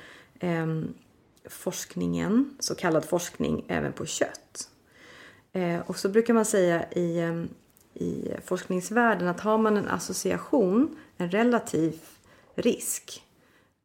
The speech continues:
ah, som är under två, så är det nästan inom felmarginalen. Den ska liksom inte tas vidare. Problemet är att merparten av våra kostrekommendationer för kött och fett och,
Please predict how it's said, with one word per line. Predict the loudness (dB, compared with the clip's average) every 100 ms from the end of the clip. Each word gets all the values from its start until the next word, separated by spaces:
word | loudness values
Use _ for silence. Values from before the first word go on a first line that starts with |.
| _
ah, | -2 -2 -2
som | 0 2
är | 4
under | 4 4 0
två, | 0 0 2 -4 -10 _ _ _ _ _ _
så | -6 0
är | 2 2
det | 0
nästan | -2 -2 -2
inom | -4
felmarginalen. | -4 -4 -2 -4 -4 -2 0 -2 -2
Den | -2 -2
ska | -2
liksom | -4 -4 -4
inte | -4 -2 -2 -2 -4
tas | -6 -6 -4
vidare. | -2 -2 -2 -2 -2 -6 -12 -20 -20 -16 -2
Problemet | 0 4 6 4 2
är | -2
att | -2 -4 -16 -20 _
merparten | 4 4 4 0 0 0 -2 0
av | 0 0
våra | 0 0
kostrekommendationer | -4 -6 -4 -8 -8 -6 -6 -4 0 2 2 0 -2 -2 -6 -4
för | -2
kött | -2 -4 -6
och | -8
fett | -6 -10 -10
och, | -10